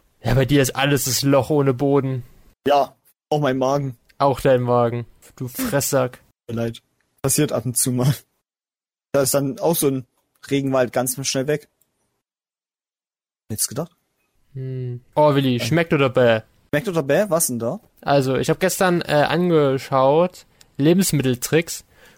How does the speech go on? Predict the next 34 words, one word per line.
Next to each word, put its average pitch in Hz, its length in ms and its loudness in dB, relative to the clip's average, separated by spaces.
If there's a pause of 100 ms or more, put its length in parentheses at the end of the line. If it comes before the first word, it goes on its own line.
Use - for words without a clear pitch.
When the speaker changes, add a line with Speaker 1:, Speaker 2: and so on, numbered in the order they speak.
Speaker 1:
und 139 120 -4
da 143 80 2
ging's 170 300 -2
so 143 160 2
um 127 240 -2
Palmfett-Lebensmittel 135 1600 -2 (320)
Speaker 2:
Mhm. 151 500 -2 (400)
Speaker 1:
und 127 420 -2
so 127 160 -2
Kokosfett 156 1000 -2 (640)
und 139 360 -2 (160)
nicht 165 200 0
so, 156 240 4
so 135 220 -2
schmeckt 151 360 -4
oder 123 200 2
bäh. 135 280 2
Und 123 60 0
da 123 100 0
gab's 135 300 -2
so 139 180 -4 (140)
eine 165 340 0
Firma, 202 1160 -2 (220)
die 165 440 -2
benutzt 156 600 -4
ganz 202 380 0
viel 175 440 -4
Palmfett. 156 680 0
Das 120 100 -2
sind 147 160 -2
so, 143 320 0
so 135 240 -2
schwarze 156 680 0
Kekse 196 760 -2